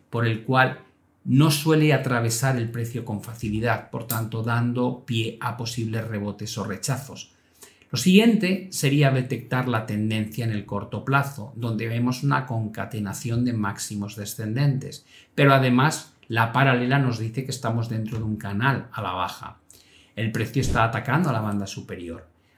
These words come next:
A nivel de indicadores, el estocástico está generando un corte ascendente en zonas de sobreventa extrema, mientras que el R S I ya ha sido capaz de romper la directriz bajista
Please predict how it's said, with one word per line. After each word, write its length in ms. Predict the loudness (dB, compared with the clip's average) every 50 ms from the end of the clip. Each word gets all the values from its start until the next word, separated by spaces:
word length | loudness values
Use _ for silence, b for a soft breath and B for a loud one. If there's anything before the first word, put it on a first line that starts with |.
| b b
A 100 | 2 4
nivel 280 | 4 6 6 4 4 4
de 60 | 4
indicadores, 720 | 4 4 2 0 0 0 0 2 4 4 4 2 0 -2 -4
el 80 | -4
estocástico 840 | -6 -6 -8 -10 -10 -2 2 2 2 2 2 -2 -4 -4 -4 -2 -4
está 220 | -4 -4 -4 -6
generando 540 | 0 4 4 6 6 6 4 2 2 4 4
un 120 | 4 4 4
corte 300 | 4 2 0 0 -2 -4
ascendente 560 | -4 -4 -4 -4 -2 -2 -2 -2 -2 -2 -4
en 80 | -4
zonas 320 | -4 -6 -6 -6 -4 -6 -6
de 80 | -8
sobreventa 600 | -8 -8 -8 -6 -6 -6 -4 -4 -4 -6 -6 -6
extrema, 580 | -8 -8 -8 -4 -2 0 0 0 0 -2 B B B B B B 6
mientras 640 | 8 10 12 12 10 8 6 4 2 -2 -4 -4 -8
que 240 | -8 -6 -4 -2
el 100 | 0 0
R 200 | 2 2 2 0
S 220 | -2 -2 -2 -2 0
I 240 | 2 2 0 0 -2 -4
ya 200 | -2 0 0 0
ha 40 | -2
sido 300 | -2 -2 0 0 0 0
capaz 400 | -2 -4 -2 2 2 2 2 0
de 120 | -2 -6 -4
romper 420 | -4 -6 -6 -6 -6 -6 -6 -4
la 140 | -2 -4 -4
directriz 460 | -4 -6 -8 -10 -6 -2 0 2 2
bajista 640 | 2 0 0 2 2 2 2 2 0 0 0 0 B